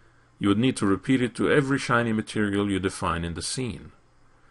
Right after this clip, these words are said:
A much better approach is to work at a global level, namely telling Mental Ray to use one image for a background and another for scene reflections. For that, you use the environment background switcher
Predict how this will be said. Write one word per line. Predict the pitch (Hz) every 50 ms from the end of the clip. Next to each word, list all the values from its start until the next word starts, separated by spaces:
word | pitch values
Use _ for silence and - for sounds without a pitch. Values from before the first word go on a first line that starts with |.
| _ _ - - - -
A | - 123
much | 107 127 180 180 - - 139
better | 143 147 143 127
approach | 107 95 - - 90 87 85 85 - -
is | 110 113 -
to | - 117
work | 104 110 120 117 -
at | 95 95
a | 98
global | 87 82 101 104 110 113 101 104 101 92
level, | 87 85 80 78 76 - - - - - - - - - - - - - _
namely | - 110 127 151 151 147
telling | 139 - - 135 139 139 127 127
Mental | 131 139 143 147 - 147
Ray | 127 107 95 90 85
to | - - 101
use | 95 98 92 90
one | 95 92 107 127 143
image | 143 127 135 135 135 131
for | - - - 123
a | 123
background | 120 117 110 98 92 85 82 85 76 71 73 78 92 135 147 - - - - - - - _ _
and | - 143 139
another | 143 147 139 127 107 92 92 92
for | 90 - 117 90
scene | - - - 107 95 90
reflections. | 90 85 - - 85 - - - - - - - - - - - - - _ _ _ _ _ _ _ _ _ _ _ _ _ _ _ _
For | _ - - -
that, | - 139 151 113 92 101 - - - - _ _ _ _ _ _
you | - 117
use | 117 139 139 123 113
the | 127 120
environment | 113 110 104 127 127 127 117 120 113 104 98
background | 104 107 110 101 104 104 104 104 101 -
switcher | - - - 147 135 - - - 87 80 -